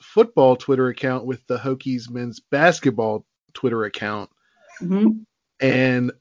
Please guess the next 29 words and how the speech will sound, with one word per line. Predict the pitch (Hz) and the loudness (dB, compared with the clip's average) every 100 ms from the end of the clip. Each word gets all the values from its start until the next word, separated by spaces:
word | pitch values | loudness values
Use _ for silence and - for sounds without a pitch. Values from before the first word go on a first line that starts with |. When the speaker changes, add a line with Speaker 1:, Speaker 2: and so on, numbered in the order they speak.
| _ 139 | _ 0
Speaker 1:
the | 127 | 2
type | 135 147 147 139 | 2 4 4 4
of | 139 127 | 2 4
engagement | 135 127 120 131 135 127 127 120 | 2 2 2 4 4 4 0 0
that | 120 - | -2 0
they | 127 131 | 2 4
were | 127 | 2
getting | 117 120 113 110 | 0 -2 -2 -4
this | 113 | -6
season | - 120 117 113 113 | -6 -4 -4 -4 -6
and | 113 | -6
the | 113 | -6
type | - 127 131 - | 0 2 2 0
of | 123 113 | -4 -4
tweets | - 127 127 - | 4 6 6 4
that | 110 - | 0 4
they | 120 | 4
were | 117 117 | 4 0
sending | - 113 110 107 110 | 2 2 2 0 0
out | 110 107 | 0 -2
and | 107 | -4
how | - 117 117 | 0 2 4
those | 117 120 123 113 - | 4 6 6 2 0
were | 113 | -2
tracking | 107 117 113 110 110 | 2 2 4 2 0
with | 110 107 | 0 -2
the | 95 | -4
fan | - 113 113 101 | -2 0 0 0
base. | 104 107 98 - | -2 -2 -4 -10